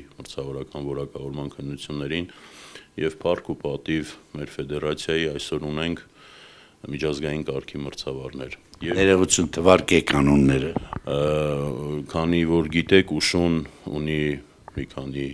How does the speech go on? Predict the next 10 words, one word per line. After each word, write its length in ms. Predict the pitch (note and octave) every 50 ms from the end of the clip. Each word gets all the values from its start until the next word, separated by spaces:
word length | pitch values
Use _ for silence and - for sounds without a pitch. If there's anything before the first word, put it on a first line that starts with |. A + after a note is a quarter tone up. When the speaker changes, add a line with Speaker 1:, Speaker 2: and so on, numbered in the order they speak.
| C#2 - _ _ _ -
Speaker 1:
ճյուղեր, 500 | - D2+ C#2+ - - F#2+ G#2+ A#2+ A#2 -
ը, 640 | - - - - - - - - - - - - C2+ C#2+
կա 200 | C#2+ - D#2+ D#2
մարզական 600 | D#2 D2+ D2+ D2 C#2+ C#2+ D2+ C#2+ - - C#2 C2+ C2+
թաուլու 480 | - D2+ D2 D2 D2+ E2 F2+ G2+ A2 A2+ A2+ A2 A2 _ _ _
և 340 | - D#2 E2 F2 F#2 F2+ - -
սանդա, 480 | - - - - D2 C#2+ C#2 C#2 C2+ B1+ - - - _
այսինքն, 480 | - - - - C#2+ C#2 - D2 C#2 C#2
ը, 840 | C#2 - _ _ - - - - - - - - _ - - C2 B1+ C2+ C2+ B1+ B1+ B1+ B1 - - - - G1+ G1+ - - G1+ -
առողջարարական, 1000 | - D#2 D2 C#2+ - - D#2 C#2+ C#2+ C#2 C#2+ C#2+ - - - D#2 D#2 D2+ D2